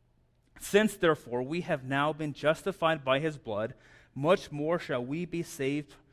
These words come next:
by him from the wrath of God." So we see that justification here comes only through bloodshed of Jesus.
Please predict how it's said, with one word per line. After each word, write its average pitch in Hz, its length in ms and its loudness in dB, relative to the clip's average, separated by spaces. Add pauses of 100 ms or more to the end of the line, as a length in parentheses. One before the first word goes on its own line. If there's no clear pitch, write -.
(260)
by 139 160 0
him 117 380 -4
from 120 280 -8
the 117 80 -6
wrath 117 520 -2 (800)
of 117 160 -12
God." 104 420 -2 (720)
So - 180 -12
we 143 100 -4
see 175 360 -4
that 131 160 -6
justification 139 800 -6
here 107 260 -10
comes 143 460 -4
only 147 280 -4
through 139 280 -8
bloodshed 117 840 -8 (1500)
of 113 160 -10
Jesus. - 720 -10